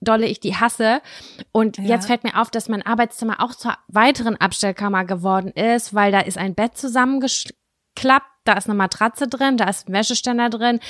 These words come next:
Speaker 1: der Staubsauger ist auseinandergebaut auf dem Boden und viele Kabel befinden sich in diesem Zimmer und es ist einfach eine komplette unwohlige Atmosphäre da drin. Und irgendwie bin ich daran vorbeigegangen und jetzt fällt mir auf, boah, dass ich meinen Arsch gar nicht hochgekriegt habe, um das gemütlich einzurichten, was ich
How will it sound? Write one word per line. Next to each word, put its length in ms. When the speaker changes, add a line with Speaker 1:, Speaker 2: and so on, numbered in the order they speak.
Speaker 1:
der 140
Staubsauger 480
ist 100
auseinandergebaut 1120
auf 160
dem 240
Boden 520
und 160
viele 240
Kabel 400
befinden 420
sich 160
in 80
diesem 280
Zimmer 340
und 120
es 60
ist 160
einfach 280
eine 180
komplette 480
unwohlige 1040
Atmosphäre 680
da 120
drin. 240
Und 200
irgendwie 360
bin 140
ich 60
daran 240
vorbeigegangen 760
und 100
jetzt 220
fällt 180
mir 160
auf, 300
boah, 220
dass 160
ich 180
meinen 180
Arsch 240
gar 140
nicht 160
hochgekriegt 440
habe, 140
um 100
das 160
gemütlich 420
einzurichten, 500
was 180
ich 160